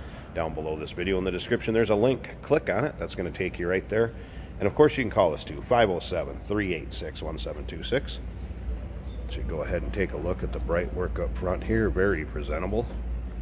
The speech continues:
as is the paint and the interior on this car. Yeah, you may find a couple little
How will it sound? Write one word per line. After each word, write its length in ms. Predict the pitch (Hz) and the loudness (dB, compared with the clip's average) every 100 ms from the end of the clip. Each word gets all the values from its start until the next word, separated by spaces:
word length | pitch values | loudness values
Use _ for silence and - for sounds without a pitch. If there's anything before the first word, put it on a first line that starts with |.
| - - - - - - - | -6 -6 -6 -6 -6 -4 4
as 320 | 127 110 - | 6 6 2
is 340 | 80 78 73 - - | -2 -4 -6 -6 -4
the 80 | 80 | -4
paint 460 | - 117 135 - - - - - - - | 0 0 0 -6 -8 -6 -8 -8 -8 -6
and 120 | 80 | -4
the 120 | 78 | -4
interior 440 | 73 - 90 87 82 | -2 2 2 2 0
on 140 | 80 | -2
this 160 | 80 - | -4 0
car. 380 | 107 113 131 - - - - | 6 6 6 0 -8 -10 -8
Yeah, 160 | 73 69 | -4 -2
you 120 | 73 | -2
may 160 | 76 76 | -4 -6
find 340 | - 82 80 | -6 -6 -6
a 40 | 73 | -4
couple 320 | 90 - 85 | -4 -2 -4
little 240 | 82 85 | -4 -6